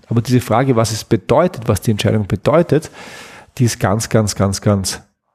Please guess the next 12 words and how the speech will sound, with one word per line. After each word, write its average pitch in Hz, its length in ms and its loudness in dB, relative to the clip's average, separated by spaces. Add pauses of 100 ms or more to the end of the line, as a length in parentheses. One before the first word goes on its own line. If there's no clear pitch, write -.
(180)
wichtig. 117 460 0
Und 107 200 0
wenn 120 420 2 (680)
diese 117 240 4
Frage 120 420 0
nicht 123 260 0
geklärt 123 540 2
ist, - 480 -6 (420)
beantwortet 110 640 0
ist - 260 -8
durch 120 180 0
dich - 520 2